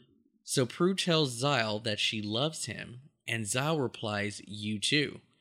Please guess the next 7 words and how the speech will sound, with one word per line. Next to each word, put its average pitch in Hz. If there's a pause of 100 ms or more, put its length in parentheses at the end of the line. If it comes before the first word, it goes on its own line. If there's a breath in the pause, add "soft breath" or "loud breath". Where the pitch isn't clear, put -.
(220 soft breath)
So 143
Phoebe 156
remembers 117
that 107
Cole 202
told 110
her, 110